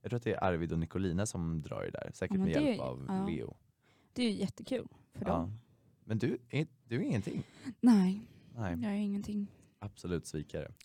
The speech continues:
Speaker 2: Ja.
Speaker 1: Så
Speaker 2: Jag gör verkligen inte mycket i I F R. <laughs> I
Speaker 1: <laughs> Nej,
Speaker 2: do
Speaker 1: du
Speaker 2: the bare,
Speaker 1: poddar. <laughs>
Speaker 2: bare
Speaker 1: Ja.
Speaker 2: minimum. Nej, jag är ju arbetsmarknadsassistent.
Speaker 1: Vad
Speaker 2: Så.
Speaker 1: fan gör du där? Har
Speaker 2: Jag
Speaker 1: du
Speaker 2: s-,
Speaker 1: skickat ett mejl?
Speaker 2: Ja.
Speaker 1: Hur många?
Speaker 2: Jag har, eh, jag har
Speaker 1: Skickat ett
Speaker 2: skickat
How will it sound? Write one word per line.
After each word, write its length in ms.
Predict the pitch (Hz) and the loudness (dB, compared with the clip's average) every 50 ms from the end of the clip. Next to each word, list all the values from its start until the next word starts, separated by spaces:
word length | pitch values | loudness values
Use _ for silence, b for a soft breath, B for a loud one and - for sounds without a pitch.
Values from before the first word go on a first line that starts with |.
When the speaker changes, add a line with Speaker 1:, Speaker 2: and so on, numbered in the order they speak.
| - | -18
Speaker 2:
Ja. 320 | - - 196 185 185 185 196 - | -8 -6 -4 -4 -4 -4 -2 6
Speaker 1:
Så 60 | 208 | 8
Speaker 2:
Jag 120 | 220 233 233 | 10 12 12
gör 180 | 254 339 403 | 12 10 10
verkligen 320 | 262 190 185 - 175 - - | 8 8 6 6 2 2 4
inte 220 | 202 170 - - | 4 4 4 4
mycket 240 | 185 196 - - 185 | 2 2 4 4 4
i 60 | 185 180 202 | 6 8 8
I 80 | 208 180 | 6 6
F 120 | 196 - - | 4 2 2
R. 380 | - - - 196 156 202 220 - - | -2 0 2 2 2 2 2 4 6
<laughs> 0 | |
I 140 | 277 - | 6 8
Speaker 1:
<laughs> 20 | 165 | 8
Nej, 120 | - 208 202 | 8 8 8
Speaker 2:
do 80 | 254 269 | 8 10
Speaker 1:
du 60 | 254 | 10
Speaker 2:
the 80 | 208 | 10
bare, 440 | 190 180 - 208 220 226 220 220 220 | 8 8 8 8 10 10 10 10 10
Speaker 1:
poddar. 280 | 208 - - - 233 339 381 - - - | 8 6 6 2 0 2 6 6 6 6
<laughs> 260 | - - - - - | 6 4 2 4 6
Speaker 2:
bare 80 | - 247 277 320 | 8 8 8 8
Speaker 1:
Ja. 60 | 339 | 8
Speaker 2:
minimum. 420 | 302 240 226 208 185 151 127 78 - - | 8 8 6 6 6 4 2 0 -2 0
Nej, 300 | 170 170 165 180 233 226 | 2 2 4 4 2 2
jag 100 | 214 202 | 2 2
är 60 | 208 | 4
ju 100 | 226 233 - - | 2 2 0 0
arbetsmarknadsassistent. 1300 | - 214 190 185 185 - - 170 175 - - 170 - - - 196 - - 196 - - 233 - 220 - 143 | 0 0 0 0 -2 -2 -2 -4 -4 -4 -4 -8 -6 -4 -6 -6 -6 -6 -8 -6 -6 -6 -6 -6 -8 0
Speaker 1:
Vad 220 | 127 220 247 226 | 2 4 4 4
Speaker 2:
Så. 120 | - - 190 | 0 0 2
Speaker 1:
fan 200 | 175 156 135 123 | 2 4 4 4
gör 160 | 123 123 127 | 4 4 4
du 80 | 131 120 | 2 2
där? 300 | 117 107 90 65 50 - - _ - _ _ _ B B B B B B B B B | 2 2 0 0 -4 -4 -8 _ -20 _ _ _ B B B B B B B B B
Har 80 | - 135 | 2 4
Speaker 2:
Jag 80 | 147 | 4
Speaker 1:
du 40 | 151 | 4
Speaker 2:
s-, 60 | 143 | 4
Speaker 1:
skickat 300 | - 156 117 - 147 - - | 2 0 0 0 -2 -2 -2
ett 160 | 131 123 - | -4 -2 0
mejl? 300 | - 110 104 85 - - - _ | 0 2 2 2 0 -2 -6 _
Speaker 2:
Ja. 240 | - 185 226 370 370 - _ _ _ | 0 2 2 2 0 -4 _ _ _
Speaker 1:
Hur 240 | 117 120 104 - - | 2 2 2 2 2
många? 320 | 87 92 87 80 69 - - - _ _ _ - _ _ _ _ _ - | 0 0 0 0 -2 -4 -6 -10 _ _ _ -20 _ _ _ _ _ -8
Speaker 2:
Jag 160 | - 208 196 | -2 0 0
har, 280 | 202 202 196 196 190 185 | 2 2 2 2 2 0
eh, 60 | 185 185 | 0 -2
jag 320 | 185 180 180 - - - | -2 -2 -2 -2 -2 -4
har 100 | - - | -4 -6
Speaker 1:
Skickat 200 | - - - - | -6 0 2 2
ett 80 | 226 220 | 4 4
Speaker 2:
skickat 180 | 240 208 - | 4 2 2